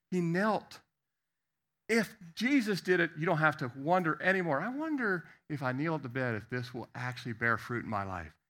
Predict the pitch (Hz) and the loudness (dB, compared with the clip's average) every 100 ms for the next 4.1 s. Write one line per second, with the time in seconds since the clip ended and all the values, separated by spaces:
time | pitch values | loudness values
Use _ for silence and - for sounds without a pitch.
0 | _ 147 208 208 - 175 156 208 220 170 | _ -8 -8 -8 -10 -10 -8 -8 -10 -14
1 | _ _ _ _ _ _ _ _ _ _ | _ _ _ _ _ _ _ _ _ _
2 | _ _ _ _ 123 147 127 - - _ | _ _ _ _ 2 4 4 2 -12 _
3 | _ _ - 123 120 139 127 113 131 139 | _ _ -2 0 0 2 2 0 0 2
4 | 113 | 0